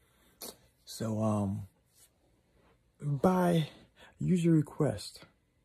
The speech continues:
I will be, uh, doing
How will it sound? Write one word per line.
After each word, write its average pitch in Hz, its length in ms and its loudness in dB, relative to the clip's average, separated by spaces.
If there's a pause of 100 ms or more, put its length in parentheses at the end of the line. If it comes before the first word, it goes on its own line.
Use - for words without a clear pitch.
(600)
I 101 80 -6
will 104 160 -2
be, 104 260 2
uh, 85 240 0 (880)
doing 95 580 2